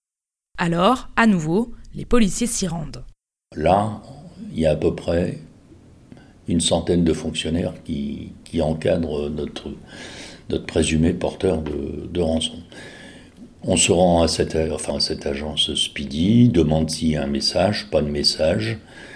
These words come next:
Speaker 2: Là, pendant deux heures, trois heures, euh, on va, on va attendre,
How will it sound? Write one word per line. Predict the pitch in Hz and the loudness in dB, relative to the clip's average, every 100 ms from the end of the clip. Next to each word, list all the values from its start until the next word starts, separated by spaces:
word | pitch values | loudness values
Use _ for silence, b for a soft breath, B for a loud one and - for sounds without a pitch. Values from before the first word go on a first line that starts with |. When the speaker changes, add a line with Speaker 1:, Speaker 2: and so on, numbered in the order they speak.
| B B | B B
Speaker 2:
Là, | 73 87 95 | 0 2 2
pendant | - 73 71 73 | 2 2 2 -2
deux | 69 80 76 | 0 0 2
heures, | 78 80 82 | 0 -2 -4
trois | - 80 76 78 | -4 -2 0 2
heures, | 82 101 92 71 | 2 2 0 -2
euh, | 69 67 65 65 69 67 - | -6 -8 -10 -10 -10 -12 -10
on | 69 | -8
va, | 69 71 69 | -4 -4 -2
on | 71 | -4
va | 78 | 2
attendre, | 80 78 71 69 80 | 4 4 0 -4 -6